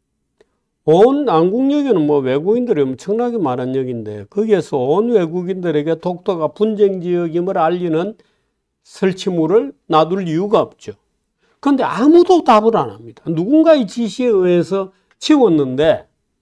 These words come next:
이 정부는 어떻게 된 판인지 조치는 있는데 왜 그런 조치를 했는지, 누가 그런 조치를 했는지,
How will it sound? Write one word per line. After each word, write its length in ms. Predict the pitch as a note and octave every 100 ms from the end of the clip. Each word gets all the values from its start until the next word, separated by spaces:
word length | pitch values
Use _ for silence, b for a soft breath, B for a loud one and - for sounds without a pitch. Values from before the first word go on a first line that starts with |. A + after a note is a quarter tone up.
| _ _ _ _ _ _ _ _
이 120 | C4+ C4+
정부는 380 | D#4 D4+ D#4
어떻게 380 | B3 D#3+ A3 C#4+
된 260 | C#4 C4 B3
판인지 720 | G#3+ A3+ A#3 A#3 A#3 C#4 D4 _ _ _ _
조치는 600 | F#3 F#3 - D#4+ D4+ E3+
있는데 600 | D3+ D3+ F3 F3 B2+ D#2+ _ _ _ _ _ -
왜 280 | D3+ G3 A#3+
그런 280 | E4 D4+
조치를 540 | F#3+ E3 D#3+ G#3+ F3+ C3
했는지, 680 | C#3+ C#3 A#2 G2 G#2+ G2 _ _ _ _ _ _ _ _ -
누가 440 | D3+ D3 C4 C#4
그런 260 | D4 C4+ G3+
조치를 540 | E3 D#3 F#3 D#3 C3
했는지, 680 | B2+ B2 G#2+ G2 G#2 F#2